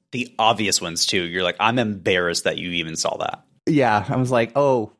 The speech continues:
Speaker 2: crap. No, no, no, that was an act. <laughs> No, I,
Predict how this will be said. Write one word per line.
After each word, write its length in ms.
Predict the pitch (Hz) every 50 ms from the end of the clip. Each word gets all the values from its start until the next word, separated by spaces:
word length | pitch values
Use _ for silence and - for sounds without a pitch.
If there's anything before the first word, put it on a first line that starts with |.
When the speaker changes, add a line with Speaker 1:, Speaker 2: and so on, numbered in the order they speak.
| _ _ _ _ _ _ _ _ _ _ _ -
Speaker 2:
crap. 400 | - - 123 120 117 - - -
No, 300 | - 127 131 127 131 - - - 185 156 151
no, 120 | 156 156 - - - - - -
no, 120 | 196 185
that 240 | - - - 185 -
was 80 | 175 202
an 60 | 165
act. 280 | 156 156 147 - - - 113
<laughs> 80 | - -
No, 240 | 156 147 - 185 - -
I, 80 | 156